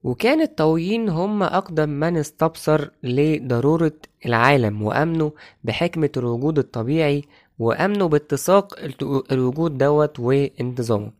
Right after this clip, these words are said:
في الفترة دي في الصين القديمة كان العلاقة بين كائنات الطبيعة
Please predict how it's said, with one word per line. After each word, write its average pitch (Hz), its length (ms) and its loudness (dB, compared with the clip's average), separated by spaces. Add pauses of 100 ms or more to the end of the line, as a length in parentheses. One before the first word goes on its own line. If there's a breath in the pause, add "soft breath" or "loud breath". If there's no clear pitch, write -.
(640 loud breath)
في - 160 -2
الفترة 180 720 4
دي 247 220 2
في - 160 -8
الصين 220 480 -2
القديمة 160 760 -4
كان 214 300 0
العلاقة 165 460 0
بين 165 160 -2
كائنات 147 360 -2
الطبيعة 170 580 -2